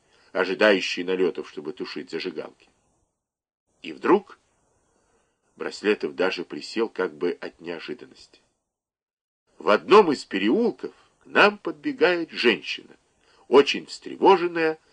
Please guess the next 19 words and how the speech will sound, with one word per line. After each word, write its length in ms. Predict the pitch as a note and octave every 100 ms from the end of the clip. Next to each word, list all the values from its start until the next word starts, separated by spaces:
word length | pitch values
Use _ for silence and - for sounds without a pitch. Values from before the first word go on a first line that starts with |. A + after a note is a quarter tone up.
| _ _ _
на 100 | F#2
рукаве 360 | F2+ F#2+ C#3
повязка, 600 | E3+ D#3+ B2 F2+ - -
видать, 320 | - E2 A2+ F#2+
дежурная, 600 | D3 C3 F#2+ - - _ _
и 100 | A#2
говорит: 420 | D3+ F3+ C#3 - _ _ _ _ _ _ _ _ _ _ _ -
Вон 260 | E2+ B2+ G#2
в 120 | -
том 320 | - C#3 G2
пустом 580 | - F2 - A2 F#2 C#2+
доме, 480 | - G3+ F3 G#2 - _ _
что 320 | - - E2+
на 140 | F#2 A2+
днях 400 | E2+ A2 - E2+
разбомбили, 680 | D#2+ D#2 C3 A2+ E2+ - _ _ _ _ _ _ _
в 60 | -
слуховом 720 | - F#2 A#2 A#2+ A2+ D3+ C3+
окне 500 | F2+ - E2+ F3+ E3+